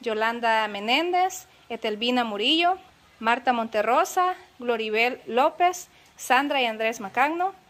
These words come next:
María Barrientos, Alma Ramos, Flora Díaz, Francisco y Sofía, señora Flores, Alejandra González, José Morales, de parte también de Vilma Quesada, Luisa Portillo,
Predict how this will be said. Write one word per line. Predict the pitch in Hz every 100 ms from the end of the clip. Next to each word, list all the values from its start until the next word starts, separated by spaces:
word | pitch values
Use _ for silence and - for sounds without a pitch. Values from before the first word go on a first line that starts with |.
| _
María | 226 220 254 269
Barrientos, | 240 214 240 302 339 339 330 349 - -
Alma | 240 247 220
Ramos, | 214 240 330 339 339 302 - - _ -
Flora | 254 254 220
Díaz, | 208 277 339 349 381 - - _
Francisco | 254 233 254 285 339 - 349 330 302
y | 247
Sofía, | 240 214 - 294 349 370 381 - - _ _
señora | - 233 233 226 208
Flores, | 254 302 349 381 403 - - - -
Alejandra | 220 226 240 247 254
González, | 220 208 254 277 320 330 349 - - _
José | - 233 247 226
Morales, | 190 214 277 320 330 - - _ _ _ _ -
de | 226
parte | 240 240 254 269
también | 254 226 233 269
de | 254 240
Vilma | 196 262 294 285 285 294 -
Quesada, | 302 - 269 302 330 339 339
Luisa | 233 262 269 247
Portillo, | 208 202 269 320 339